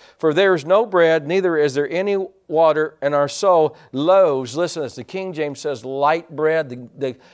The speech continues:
the, the New King James says, "worthless bread." How could you call manna worthless bread? You get so discouraged, you say things out of your mouth that you shouldn't say. Like, "Why did you bring us out in the wilderness?" Sure, Moses went through all that mess. He went through all that trouble,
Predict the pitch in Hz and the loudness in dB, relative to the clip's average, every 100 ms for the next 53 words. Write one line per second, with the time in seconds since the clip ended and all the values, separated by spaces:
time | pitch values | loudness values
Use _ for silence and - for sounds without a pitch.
0 | _ - 131 156 151 147 151 185 214 202 | _ -6 0 0 -2 -6 -4 -6 -6 -8
1 | 175 135 143 139 143 104 117 156 151 131 | -8 -6 -6 -6 -8 -8 -2 0 0 -6
2 | 117 127 120 101 95 _ _ _ _ _ | -10 -8 -8 -10 -16 _ _ _ _ _
3 | 165 190 214 220 160 175 175 160 160 135 | 2 2 2 -2 -8 -2 0 2 0 -4
4 | 131 139 139 107 113 117 117 - 117 131 | -6 -6 -6 -6 -8 -8 -12 -8 -8 -8
5 | 127 85 - _ _ _ _ _ 139 127 | -10 -16 -20 _ _ _ _ _ -8 -2
6 | 160 139 185 196 190 - 214 220 139 131 | -2 0 0 0 -4 -2 0 0 -2 -4
7 | 180 180 180 180 151 143 139 135 170 180 | -2 -2 -2 -4 0 0 0 -2 -2 -2
8 | 143 135 127 117 - 180 156 131 196 185 | -6 -10 -10 -6 -4 -4 -6 -6 0 0
9 | 123 - - 127 127 - 127 143 160 175 | -2 -10 -2 0 0 -4 0 4 4 0
10 | 156 160 170 170 170 165 156 165 170 180 | -6 -2 -2 0 0 2 2 0 -4 -2
11 | 165 120 - 165 139 - - 135 156 151 | -2 -4 -2 -2 -2 -8 -4 0 0 -2
12 | 135 151 139 147 131 139 165 175 180 185 | -8 -6 -6 -4 2 2 2 2 0 0
13 | 160 147 143 131 127 127 127 117 120 143 | -2 -2 -2 -6 -8 -8 -8 -2 0 2
14 | 170 175 175 160 139 143 | 0 0 0 -2 0 -4